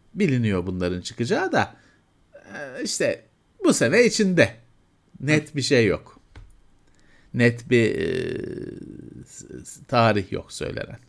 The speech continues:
Speaker 2: Evet. Peki, e, şimdi, e, çok vakit kaybetmeden saat on gibi, e, oyun oynayacağız, Halo'ya geçeceğiz. O birkaç haftadır sorun çıkartıyor bana ama işte olduğu kadar bir, bir saat falan oynarız.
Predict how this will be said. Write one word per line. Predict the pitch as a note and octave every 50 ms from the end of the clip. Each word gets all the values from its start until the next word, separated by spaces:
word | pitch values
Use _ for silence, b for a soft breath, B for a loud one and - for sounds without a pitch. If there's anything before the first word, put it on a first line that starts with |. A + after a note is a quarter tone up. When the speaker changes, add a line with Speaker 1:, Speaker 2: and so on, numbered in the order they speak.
| - _ _ _ _ _ _ _ _ _ - -
Speaker 2:
Evet. | G2 F#2 E2+ - - - _ _ _ b b b b b b b b b b b _ _ _
Peki, | - G3 G3+ - B3 F#3 C3 A#2+ B2+
e, | B2+ B2+ C3 C3 B2
şimdi, | - - - D3 D3+ D3+
e, | D#3 D#3+ - - - A#2 - - - - - - - - - -
çok | - D#3 C3+ - -
vakit | - C3 C#3 C3+
kaybetmeden | - - C#3+ C#3+ C#3 C#3+ - - A#2 B2
saat | A#2+ - - B2+ B2 - -
on | B2 B2+ C3 C3 B2+
gibi, | A#2 A#2+ A2 A2 C3+ C#3 B2+ - - -
e, | - A2 A2 A2 A2+ A2+ A2+ - -
oyun | - B2 B2 C3 B2+
oynayacağız, | A#2+ A#2 A#2 G#2+ A#2+ C3 C3+ - -
Halo'ya | - A#2+ A2+ A2 A2+ A2+ A2
geçeceğiz. | G#2+ G#2+ - _ - - B2+ C#3 - - - - - - - -
O | - B2 C3 C3+ C3 - _ -
birkaç | - A#2+ - C#3 C3 -
haftadır | C3+ B2+ - - C3+ B2 - C#3 B2 - - - - - - -
sorun | A#2+ A#2+ B2+ C#3
çıkartıyor | C3+ - - B2 A2+ G#2 - - A2 G#2+
bana | G#2+ A2 C3 D#3+
ama | C#3 C3+ D#3 E3 _ b b b b b b b b
işte | b - D3+
olduğu | D3 D3 D3 C#3+ C3+ D3 C3+
kadar | - B2+ A#2+ C#3 D#3 E3 C3
bir, | B2+ A#2
bir | B2+
saat | - - A#2+ A2+ A2
falan | - A#2 C3 C3
oynarız. | B2 A#2+ A#2+ A#2 A2+ A2 D3+ - - - -